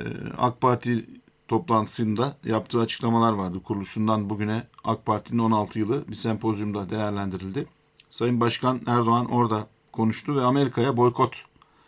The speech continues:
Amerika'nın ürettiği elektronik ürünleri boykot edelim çağrısı yaptı. Ee,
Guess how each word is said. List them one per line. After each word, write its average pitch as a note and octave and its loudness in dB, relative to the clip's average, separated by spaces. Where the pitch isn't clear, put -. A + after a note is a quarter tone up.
Amerika'nın B2 2
ürettiği A#2+ 0
elektronik A#2+ 0
ürünleri A2+ 0
boykot C3+ 2
edelim A#2+ 2
çağrısı A#2+ 4
yaptı. D#3 0
Ee, A2 2